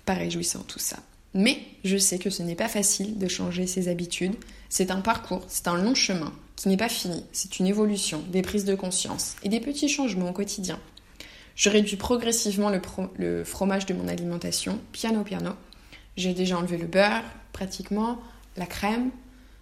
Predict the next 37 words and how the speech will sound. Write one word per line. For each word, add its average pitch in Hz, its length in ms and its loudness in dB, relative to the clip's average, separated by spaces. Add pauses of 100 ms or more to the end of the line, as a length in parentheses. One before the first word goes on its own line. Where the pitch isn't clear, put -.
(480)
C'est - 180 0
plein 240 160 2
de 254 60 4
petits 247 200 -2
changements 214 320 2
qu'on 226 140 -4
peut 196 120 -2
faire 202 260 0
au 190 60 0
quotidien. 185 440 -2 (680)
J'aimerais 214 300 4
que 302 60 0
ce 240 100 4
soit 202 140 2
plus 190 160 0
drastique, - 580 -2 (120)
plus - 160 0
rapide, 180 500 0 (160)
mais 196 120 6
mon 240 140 6
conditionnement 208 640 2
fait 196 200 0
que - 100 -2
c'est - 180 4
lent. 151 160 -4 (340)
Car 196 200 4
évidemment, 180 380 4
avec 185 140 2
la 175 80 2
nourriture, 175 440 0
il 190 40 2
y 185 40 4
a 175 40 2
toute - 180 -8
la 185 100 2
partie 190 440 -2 (100)
émotionnelle. 180 600 2